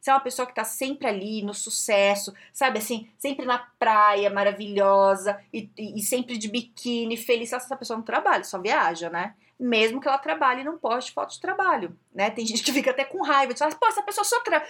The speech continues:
só viaja, eu aqui trabalhando, vida injusta." E não é assim, né? A gente sabe que não é assim, mas é assim que a gente vê. Então, quando a gente tá falando de trabalho, a gente tem que pensar,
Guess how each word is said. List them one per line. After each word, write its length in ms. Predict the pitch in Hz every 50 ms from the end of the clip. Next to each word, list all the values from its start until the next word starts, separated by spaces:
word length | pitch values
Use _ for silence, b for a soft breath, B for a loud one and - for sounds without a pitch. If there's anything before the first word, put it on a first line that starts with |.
| B B
só 280 | B - 466 494 480 320
viaja, 400 | 285 349 359 392 370 359 311 311
eu 20 |
aqui 140 | 311 320 359
trabalhando, 680 | - 311 277 220 233 233 254 330 392 415 370 302 254 233
vida 220 | 277 370 370 403
injusta." 480 | 381 269 277 359 381 370 - - - -
E 80 | - 277
não 140 | 330 330
é 80 | 330 339
assim, 400 | 359 - - - 262 233 220 220 - _ _
né? 280 | - 190 190 214 - B B B B
A 80 | B 196
gente 200 | 202 247 254 254
sabe 220 | - 320 349 370 330
que 100 | 320 269
não 60 | 220
é 40 | 208
assim, 140 | 202 196 185
mas 140 | 180 185
é 60 | 185 185
assim 200 | 180 - 214 208
que 80 | 220
a 40 | 220
gente 220 | 208 226 220 -
vê. 300 | 262 226 190 175 156 160 _ _ _ _ _ _ _ _ _ _ -
Então, 560 | 220 214 - - 294 302 330 320 262 - - _ _ _ _ -
quando 200 | - 254 254 302
a 20 |
gente 240 | 311 320 330 320 -
tá 100 | - 294
falando 400 | - - 277 247 226 220 214 202
de 160 | 175 - -
trabalho, 760 | - 196 170 160 - - 185 202 220 214 202 185 165 156 - _ -
a 120 | 180 185
gente 280 | 185 196 208 208 - -
tem 200 | 262 277 330 349
que 60 | -
pensar, 760 | _ - 220 208 202 - - - 208 208 214 214 214 b b